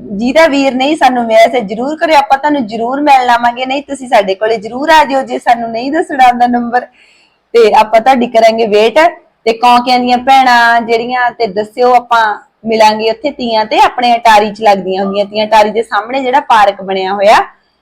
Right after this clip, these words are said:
ਪਿਛਲੀ ਵਾਰ ਲੱਗੀਆਂ ਸੀ, ਬਹੁਤ ਮਜ਼ਾ ਆਇਆ ਸੀ, ਅਸੀਂ ਜਾਂਦੇ ਹੁੰਦੇ ਸੀਗੇ। ਤੇ ਸਾਰੀਆਂ ਕੁੜੀਆਂ ਉੱਥੇ ਮਿਲਦੀਆਂ ਹੁੰਦੀਆਂ ਸੀਗੀਆਂ,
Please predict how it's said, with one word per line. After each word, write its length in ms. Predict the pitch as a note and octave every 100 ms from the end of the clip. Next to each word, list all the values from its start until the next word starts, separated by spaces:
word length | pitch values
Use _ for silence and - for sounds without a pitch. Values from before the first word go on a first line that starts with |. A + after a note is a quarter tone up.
| _ -
ਪਿਛਲੀ 280 | A#3+ A#3
ਵਾਰ 160 | A#3 A3
ਲੱਗੀਆਂ 360 | G#3+ F#3 G3+ G#3+
ਸੀ, 140 | G#3
ਬਹੁਤ 220 | G#3 A3
ਮਜ਼ਾ 260 | B3+ A#3 B3+
ਆਇਆ 180 | B3+ B3
ਸੀ, 100 | A3
ਅਸੀਂ 180 | - G3
ਜਾਂਦੇ 320 | F#3 F3+ F#3
ਹੁੰਦੇ 240 | F#3+ E3+
ਸੀਗੇ। 300 | E3+ F#3 B3+ D#4 _ _ _ _ _ -
ਤੇ 120 | G#3
ਸਾਰੀਆਂ 400 | G#3+ G3 A3+ A#3+
ਕੁੜੀਆਂ 360 | A3 G#3 G3+
ਉੱਥੇ 220 | G3 G3+ A#3+
ਮਿਲਦੀਆਂ 420 | G#3 F#3 F#3 F#3+
ਹੁੰਦੀਆਂ 320 | F#3 F3+ F#3
ਸੀਗੀਆਂ, 380 | F#3 F#3+ A3+